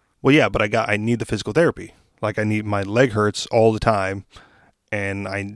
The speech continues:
I, something must be done, right?" So they're like, "Well, you gotta pay it all back." And I go, "Okay." Um,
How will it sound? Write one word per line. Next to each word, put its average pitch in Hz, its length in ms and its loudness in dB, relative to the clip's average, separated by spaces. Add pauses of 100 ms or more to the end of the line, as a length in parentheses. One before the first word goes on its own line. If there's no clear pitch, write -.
(120)
I, 92 280 -10 (480)
something 104 340 -2
must 104 220 -2
be 127 80 2
done, 135 320 4 (360)
right?" 110 360 -2
So - 100 -6
they're 110 140 0
like, 113 100 -2
"Well, 120 80 8
you 113 80 6
gotta 120 180 6
pay 139 140 6
it 117 80 4
all 131 120 6
back." 170 200 6
And 110 80 -2
I 101 60 -2
go, 104 160 -2
"Okay." 127 240 -4 (680)
Um, 101 320 -2